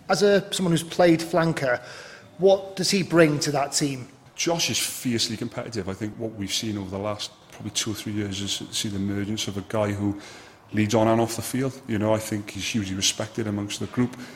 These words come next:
Speaker 2: He has big moments, doesn't he? You know, he's, he's been an incredible servant for Cardiff, Blues. So I think he, he's the right man to do it. We have a game this weekend, so they're, they're smart in. He'll lead from the front.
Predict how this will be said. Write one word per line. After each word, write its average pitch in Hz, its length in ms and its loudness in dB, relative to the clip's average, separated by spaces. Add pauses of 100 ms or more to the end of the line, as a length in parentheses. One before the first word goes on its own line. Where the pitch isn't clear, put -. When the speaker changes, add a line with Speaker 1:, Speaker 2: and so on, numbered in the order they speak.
(180)
Speaker 2:
He 120 180 -2
has 120 160 2
big - 340 -2
moments, 120 400 0
doesn't 120 180 -4
he? 101 80 0
You 90 60 -2
know, 101 120 -2
he's, 101 100 0
he's 113 140 -6
been 101 120 0
an 101 60 -4
incredible 110 440 -4
servant 101 360 -4
for - 80 -18
Cardiff, 110 480 -4
Blues. 104 280 -6 (240)
So 113 400 0
I - 40 -8
think 113 260 -4
he, 123 220 -10
he's 113 220 -6
the 113 60 0
right 113 180 0
man 117 160 -2
to 110 60 -6
do 127 120 -4
it. 147 60 -12 (120)
We 139 120 0
have 147 200 2
a 127 40 -2
game 147 200 -2
this 104 140 -4
weekend, 113 360 -8
so - 120 -6
they're, 131 160 -2
they're 127 240 -6
smart 113 420 -4
in. 123 100 -4 (400)
He'll 117 160 0
lead 110 220 0
from 113 80 -4
the 101 60 -4
front. 143 280 -4